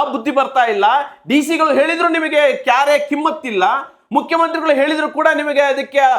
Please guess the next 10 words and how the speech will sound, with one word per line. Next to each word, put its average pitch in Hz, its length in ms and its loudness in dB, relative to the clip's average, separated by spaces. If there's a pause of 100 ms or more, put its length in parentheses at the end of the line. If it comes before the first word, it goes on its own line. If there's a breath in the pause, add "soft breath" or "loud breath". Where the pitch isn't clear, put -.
(200)
ಆ 233 140 4
ಮುಖ್ಯಮಂತ್ರಿಗಳ 277 600 -2
ಆದೇಶ 294 380 0 (380)
ನಿಮಗೊಂಥರ 254 440 -2 (460)
ಗಾಳಿಯಲ್ಲಿ 277 580 2
ತೂರ್ತಾ 302 420 0
ಇದ್ದೀರಿ 233 240 2
ಎಲ್ಲ 196 220 4
ಕಾನೂನುಗಳನ್ನೆಲ್ಲ 196 800 2
ನೀವು. 208 600 0